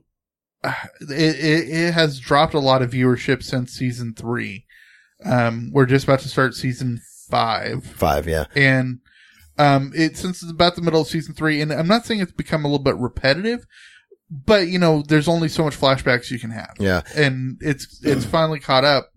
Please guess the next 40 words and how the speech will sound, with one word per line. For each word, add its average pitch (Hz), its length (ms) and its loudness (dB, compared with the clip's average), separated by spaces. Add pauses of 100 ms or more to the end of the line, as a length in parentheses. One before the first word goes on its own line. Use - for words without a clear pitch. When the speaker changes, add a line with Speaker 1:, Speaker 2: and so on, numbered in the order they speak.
(180)
Speaker 1:
uh, 127 200 2
where 127 220 2
it 127 120 -4
says 127 340 0
that 123 300 -6
this 131 200 -6
season 123 260 -6
there's 117 160 -10
gonna 127 160 -4
be 123 60 -4
no 123 100 0
more 123 140 2
flashbacks. - 560 -4
Speaker 2:
Yeah, 165 180 2
it 165 60 4
might 190 140 2
be 208 120 2
time 127 340 2
to 113 400 2
wrap 113 380 2
up 110 300 2 (140)
his 107 260 2
time 107 240 2
on 98 80 2
the 95 80 2
island 139 640 2 (240)
and 104 260 0
see 127 220 2
if 127 100 -2
they 139 120 2
can 143 100 -2
go 151 160 0
forward. 156 500 0 (140)
And 113 260 2
because 151 380 0
the 165 80 0
other 156 180 2
shows 123 320 0
are 107 80 4
there, 90 500 0